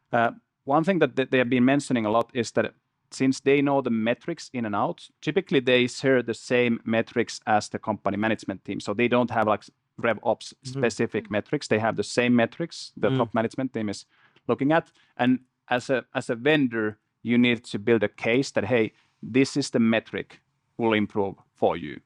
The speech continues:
Speaker 1: Let's say selling Planhat, I guess it comes down to net revenue retention at the end
Speaker 2: Mm.
Speaker 1: of the day. And you need to build that connection that if you invest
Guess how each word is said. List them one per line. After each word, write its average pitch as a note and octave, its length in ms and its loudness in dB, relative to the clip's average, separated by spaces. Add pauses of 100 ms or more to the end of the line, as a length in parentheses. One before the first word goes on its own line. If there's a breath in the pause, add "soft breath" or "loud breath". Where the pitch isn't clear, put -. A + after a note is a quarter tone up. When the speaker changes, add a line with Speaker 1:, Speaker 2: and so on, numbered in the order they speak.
(260)
Speaker 1:
Let's A#2 200 -2
say A2+ 300 2 (720)
selling A2 360 -2
Planhat, B2+ 560 -2 (260)
I A#2+ 100 0
guess A#2 220 0
it A2+ 140 -6
comes A2 260 -2
down G#2+ 320 0
to - 140 -8
net G2 280 -2
revenue G2+ 320 -4
retention F#2 500 -6
at - 100 -12
the - 80 -4
end A#2+ 100 0
Speaker 2:
Mm. - 20 -4
Speaker 1:
of A#2 80 -12
the - 80 -8
day. F#2 180 -2
And A2 160 0
you A#2+ 120 4
need A#2+ 300 2
to G#2+ 100 -12
build G#2 260 2
that F#2+ 160 -2
connection G#2+ 460 -4
that F#2 100 -4
if A#2 200 -4
you E3 120 2
invest A2 520 2